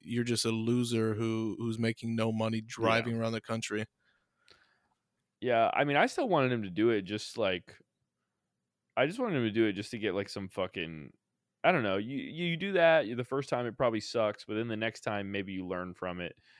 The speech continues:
Speaker 2: and maybe you're like, "Okay, well, this guy had a good room, so maybe let me retry that." Or, you know, you, you build connections and shit like that. Like, I, I can't imagine it actually hurts you to, to just do it.
Speaker 1: Yeah, I mean, no, no, I mean, other than the fact that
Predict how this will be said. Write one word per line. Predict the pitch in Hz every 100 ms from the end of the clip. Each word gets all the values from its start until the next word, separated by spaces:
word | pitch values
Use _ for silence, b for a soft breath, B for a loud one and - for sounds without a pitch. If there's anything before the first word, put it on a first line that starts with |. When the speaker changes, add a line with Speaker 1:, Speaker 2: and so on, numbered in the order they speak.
| 131
Speaker 2:
and | 95
maybe | 104 98 98
you're | 95
like, | 92 -
"Okay, | 113 98 90 87
well, | 92 98
this | 117 -
guy | 110
had | 101 92
a |
good | 82 87 170
room, | 82 82 -
so | 104
maybe | 101 98
let | 92 95
me | 90
retry | 85 90 87 - 85 82
that." | 82 82 - - _ _ _ _ _ _ _ -
Or, | 127
you |
know, | 110
you, | 117 117 -
you | 131 120
build | 135 131
connections | - 101 87 - 98 90
and | 87
shit | 78
like | 87 78
that. | 82 85
Like, | 117 -
I, | 143 123
I |
can't | 135 185
imagine | 165 127 113 95
it | 85
actually | 87 - 85 -
hurts | 101 90 - -
you | 64 -
to, | - - _
to | - 92 87 -
just | - 80
do | 90 90
it. | 85 - _ _ _ _ _ _ _ _ _ _ _ _ _ _ _ - B B B
Speaker 1:
Yeah, | 185 131
I |
mean, | 120 113
no, | 117 113
no, | 113 113
I | 104
mean, | 120 120
other | 120 123 120
than | 117 113
the | 110
fact | 117 113 -
that | 104